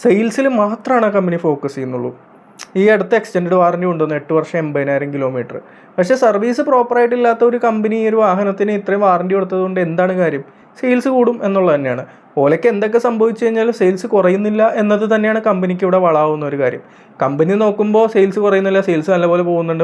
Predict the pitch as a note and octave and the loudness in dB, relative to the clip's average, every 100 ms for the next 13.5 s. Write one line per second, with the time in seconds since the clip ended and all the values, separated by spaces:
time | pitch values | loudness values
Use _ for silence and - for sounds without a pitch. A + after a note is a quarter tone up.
0 | E3+ D3+ D3 D#3 D#3+ F3+ - - - D3 | -2 -2 -2 0 -2 -4 -6 -20 -4 0
1 | E3 F3 F#3+ F3+ F3+ F3+ F3 F3 G#3 G#3+ | 0 2 0 0 0 2 2 2 2 0
2 | A3 G#3+ A3 A3+ G#3+ A3 A3 A3 A3 A3 | 0 0 0 0 0 0 -2 -2 -2 -2
3 | G#3+ F#3+ F3 E3 E3 F3 F#3 F#3 D3+ C3+ | 0 2 2 0 -2 0 2 2 0 -2
4 | G#2+ - - _ _ _ _ _ _ _ | -8 -8 -20 _ _ _ _ _ _ _
5 | - - - - - G#3 C#4 A3+ A#3+ C#4+ | -20 -20 -20 -18 -4 0 0 0 -2 2
6 | D#4 C#4+ C4 C#4+ C4+ B3+ B3+ B3+ B3 C4 | 2 2 0 2 2 2 0 0 0 -2
7 | B3 A3 G#3+ - G#3+ G#3 A#3+ A3 G#3+ G3+ | -2 -2 0 0 0 0 -6 -4 -4 0
8 | G3+ F#3 E3+ D#3+ D3 F3+ F3+ A3 A3+ A3 | 2 2 2 0 0 0 -2 0 0 2
9 | A3 A3 G3 F3+ F#3 F#3+ F#3+ G3+ E3+ D#3+ | 4 4 2 2 0 0 0 0 -2 -2
10 | F3 F3+ E3+ F3 F3+ F3 C#3 C3+ - - | -6 -6 -8 -6 -2 -2 -2 -6 -8 -18
11 | - _ - G3+ A#3 A3 E3+ D#3+ B2 A#2+ | -20 _ 0 2 4 2 2 0 -2 -6
12 | - _ - - _ _ - B3 C#4+ C4+ | -16 _ -20 -20 _ _ -4 2 4 4
13 | A3 A3 G#3+ F3+ | 2 0 0 0